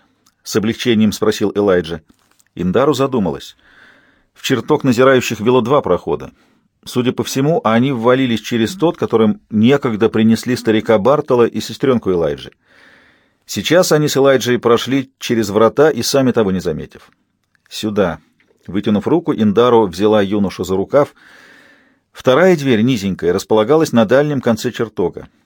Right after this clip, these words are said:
Индара ощупью двигалась к ней, находя и узнавая по очереди каждую птицу. Сова,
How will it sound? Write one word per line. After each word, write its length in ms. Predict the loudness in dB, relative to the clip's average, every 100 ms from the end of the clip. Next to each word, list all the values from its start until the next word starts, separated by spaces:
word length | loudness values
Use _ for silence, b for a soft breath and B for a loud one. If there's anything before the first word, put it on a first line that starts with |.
| -8
Индара 400 | -2 0 2 0
ощупью 560 | 0 -4 -4 -6 -6
двигалась 480 | -4 -2 0 0 0
к 60 | -2
ней, 320 | 0 0 -4 _
находя 680 | -2 0 2 0 0 0 0
и 140 | 0 -4
узнавая 540 | -2 0 2 4 2
по 120 | 4
очереди 440 | 2 2 -2 -4 -4
каждую 440 | -2 -2 -2 -8
птицу. 600 | -8 -6 -6 -6 -16 -18 _
Сова, 540 | -4 -2 2 0 0